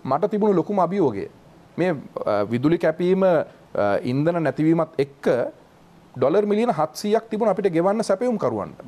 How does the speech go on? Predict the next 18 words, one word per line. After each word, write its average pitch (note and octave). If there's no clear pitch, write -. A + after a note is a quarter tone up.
ඉන්ධන G3
ලබා E3
ගත්ත. G2
ඊළඟට F#3
අලුතෙන් F#3
ගන්න A3
සැපයුම්කරුවන්ට G3
අපිට F#3+
දෙන්න D#3+
ගැරන්ටි F3
නෑ. A2
බැංකු D3+
වලින් E3
ණය, C3+
අ, C#3
සහතික D#3
කරන්න F#3
බෑ. A3